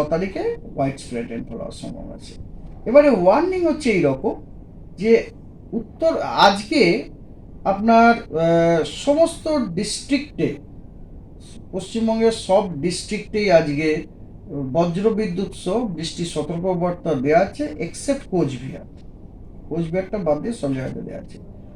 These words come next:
আর ভারী বৃষ্টিপাতের আজকে অনেক জেলাতে দেওয়া সম্ভব, দেওয়া হয়েছে। সেগুলি হলো পূর্ব এবং পশ্চিম মেদিনীপুর,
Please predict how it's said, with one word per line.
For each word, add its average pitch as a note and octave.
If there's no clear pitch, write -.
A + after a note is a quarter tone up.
আর C3+
ভারী C#4+
বৃষ্টিপাতের A#3
আজকে F#3
অনেক C4+
জেলাতে E3+
দেওয়া C3
সম্ভব, B2+
দেওয়া C#3+
হয়েছে। C#3+
সেগুলি G3
হলো F#3
পূর্ব A3+
এবং A3
পশ্চিম E3+
মেদিনীপুর, F#3+